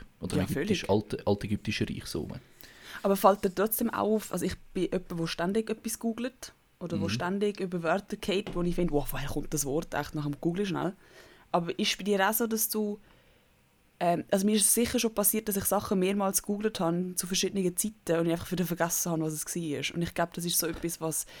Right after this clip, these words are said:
Speaker 2: das jetziges Problem ist einfach, dass du wie die Sachen, die du weißt, nicht mehr richtig behaltest.
Speaker 1: Ich glaube, das ist nicht das Problem von jetzt.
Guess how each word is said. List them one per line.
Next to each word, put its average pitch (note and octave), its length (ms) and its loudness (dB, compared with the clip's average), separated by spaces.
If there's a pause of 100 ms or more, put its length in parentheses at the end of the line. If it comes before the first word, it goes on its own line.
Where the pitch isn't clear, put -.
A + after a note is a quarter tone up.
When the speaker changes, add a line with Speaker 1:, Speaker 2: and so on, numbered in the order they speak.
(140)
Speaker 2:
das - 280 2 (240)
jetziges F3 640 2
Problem F3 500 4
ist A3 140 2
einfach, A3+ 440 0
dass F3 160 -4
du F3 120 -8
wie F3+ 80 -6
die F3+ 120 -4
Sachen, F3+ 360 -2
die - 20 -2
du D#3+ 100 -2
weißt, E3 280 0
nicht F3 80 4
mehr D#3+ 80 4
richtig E3 240 -4
behaltest. - 560 -2 (600)
Speaker 1:
Ich - 80 -16
glaube, G#2 220 2
das G#2+ 120 -4
ist G#2+ 100 -4
nicht G#2 160 0
das - 100 -8
Problem G2 360 2
von G2+ 120 0
jetzt. - 360 -2